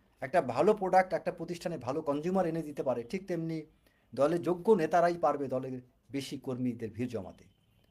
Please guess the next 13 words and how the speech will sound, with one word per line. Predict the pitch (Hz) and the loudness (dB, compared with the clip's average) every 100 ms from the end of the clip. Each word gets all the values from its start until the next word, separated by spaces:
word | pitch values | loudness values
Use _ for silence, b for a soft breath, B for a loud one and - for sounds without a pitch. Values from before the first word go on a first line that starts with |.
| - | -8
যোগ্য | 131 156 185 | -4 -4 -4
নেতারাই | 170 165 165 | 0 0 2
পারবে | 156 139 170 | 0 0 -2
দলকে | 156 120 120 104 101 _ - | -4 -6 -6 -12 -14 _ -6
ভালোর | 156 135 | -4 -4
দিকে | 95 | -8
নিতে। | 85 - _ _ _ _ _ _ _ _ _ _ | -14 -18 _ _ _ _ _ _ _ _ _ _
আর | 123 127 120 - _ _ _ _ _ _ _ | 0 0 0 -8 _ _ _ _ _ _ _
আমি | 139 175 | -2 0
মনে | 180 180 | -2 -2
করি, | 175 | 0
বাংলাদেশের | 170 143 151 143 - 143 | 0 0 0 -4 -6 -6
এই, | 131 131 123 | -4 -4 -4